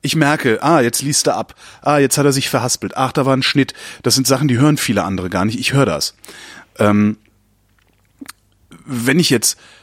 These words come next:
also so unbefreit praktisch andere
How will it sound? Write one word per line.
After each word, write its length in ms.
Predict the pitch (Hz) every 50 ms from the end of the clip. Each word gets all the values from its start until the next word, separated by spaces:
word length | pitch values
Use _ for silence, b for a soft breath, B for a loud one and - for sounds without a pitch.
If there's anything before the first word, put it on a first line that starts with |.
| b b b _ -
also 240 | - 120 117 123
so 140 | 107 101 131
unbefreit 840 | 131 - 175 202 214 185 147 - - - 113 107 104 101 - - - _ _ _ _ _ -
praktisch 400 | - 110 - - 110 - - - _ _ _
andere 580 | - 113 135 190 190 180 143 135 127 131 -